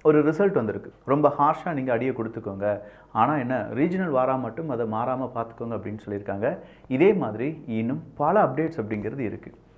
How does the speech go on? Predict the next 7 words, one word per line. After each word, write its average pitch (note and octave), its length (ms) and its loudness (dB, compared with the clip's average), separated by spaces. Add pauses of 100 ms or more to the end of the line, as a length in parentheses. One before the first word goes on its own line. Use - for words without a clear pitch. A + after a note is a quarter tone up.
(160)
நான் D#3+ 280 6
உங்கள் F#3+ 200 4
விக்கி, E3+ 500 -2
இது C#3+ 280 4
உங்கள் E3 200 0
தமிழ் D3 240 -4
விதை. C#3+ 340 -4